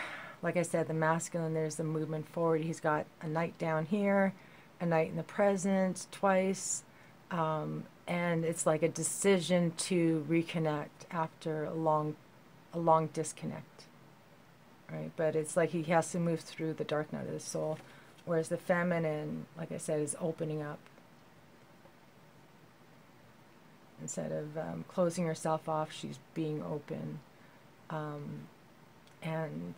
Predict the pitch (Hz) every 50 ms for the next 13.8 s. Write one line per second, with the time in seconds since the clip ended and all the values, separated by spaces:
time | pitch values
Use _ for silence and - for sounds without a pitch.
0 | - - 208 196 190 190 - 180 165 - 165 156 - 160 160 151 151 156 160 -
1 | - 170 160 156 151 151 156 - - - 170 165 165 165 170 160 156 170 160 151
2 | 143 160 160 160 156 151 147 147 147 147 147 160 160 156 156 - - 156 151 156
3 | 170 151 151 - 156 151 156 - - - - - - - - - - 185 180 175
4 | 170 160 147 151 156 151 151 156 156 151 - - - - - - - - 170 160
5 | 151 - - - 190 175 165 - 170 156 147 151 151 147 - - 170 165 160 151
6 | 156 151 151 151 151 - - - - - - - - - - 165 156 - - 202
7 | 202 196 - - 87 - - - - - - - - - - - - - - -
8 | - - - - - - - - - - - - - - - - - - - -
9 | - - - - - - - - - - - - - 190 185 220 226 196 175 170
10 | - - - 202 196 190 190 190 196 202 202 214 226 220 - - 220 208 208 208
11 | 208 208 208 202 196 196 - - - 202 190 190 185 180 180 185 190 196 208 220
12 | 220 214 202 - - 196 185 175 170 175 175 165 170 170 170 175 180 180 - -
13 | 180 170 170 - - - 170 160 175 165 160 156 160 170 196 202